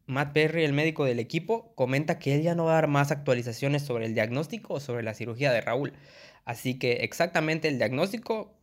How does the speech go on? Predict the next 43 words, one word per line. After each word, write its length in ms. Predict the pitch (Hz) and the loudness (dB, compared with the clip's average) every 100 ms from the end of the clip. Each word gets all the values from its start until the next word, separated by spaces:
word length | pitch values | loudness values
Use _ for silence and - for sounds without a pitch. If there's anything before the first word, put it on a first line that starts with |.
| _ | _
especulando, 580 | 120 - 113 127 147 165 | -6 -4 -2 0 2 0
es 80 | 156 | -2
un 80 | 147 | 0
traumatismo 480 | 127 120 135 139 143 | 0 0 -2 -2 -2
craneoencefálico 760 | 120 110 110 110 127 139 139 | -4 -6 -10 -6 -2 -2 -4
de 40 | 110 | -6
intensidad 400 | 104 104 120 127 | -6 -4 -4 -4
moderada. 720 | 113 104 110 151 170 160 - _ | -4 -2 0 2 0 -4 -16 _
¿Qué, 100 | 139 | -6
qué 260 | 131 127 143 | -4 -2 0
quiere 140 | 143 | 0
decir 220 | 127 131 | 0 0
esto? 260 | 151 156 170 | 0 0 -4
Que 240 | 117 107 - - _ _ | -4 -8 -10 -20 _ _
es 120 | 120 | -6
un 80 | 139 | -2
golpe 280 | 139 139 135 | 0 0 0
que 80 | 117 | 0
afecta 340 | 123 120 117 | -2 -2 -4
tanto 420 | 110 110 107 104 | -2 -2 -4 -4
la, 220 | 104 104 - - _ | -4 -4 -8 -20 _
los 140 | 107 | -10
huesos 340 | 113 139 147 120 | 0 0 0 -4
del 160 | 107 | -6
cráneo 420 | - 135 180 247 294 _ _ _ | -2 -2 -2 -6 -12 _ _ _
como 320 | - 117 113 107 | -8 -8 -6 -8
el 80 | |
cerebro. 560 | - 117 143 135 120 117 _ _ _ _ | -4 0 0 0 -6 -12 _ _ _ _
Por 160 | 113 120 | -2 -2
eso 220 | 120 123 | 0 -2
es 120 | 113 | -2
que 100 | 117 | -6
es 60 | 120 | -6
una 140 | 113 | -6
lesión 400 | 107 107 113 110 - - - - - - | -6 -6 -6 -8 -12 -20 -20 -20 -18 -12
que 100 | - | -4
podríamos 340 | 117 123 127 | 2 2 2
considerar 500 | 120 113 107 110 117 104 92 101 | -2 -6 -4 0 -2 -4 -12 -12
grave 640 | 107 120 131 123 110 - _ _ | -4 0 2 2 -2 -8 _ _
para, 380 | 101 101 95 - | -14 -12 -12 -12
para 160 | 101 110 | -10 -10
un 100 | 110 | -10
futbolista 640 | 110 107 110 113 104 98 | -8 -6 -6 -4 -6 -6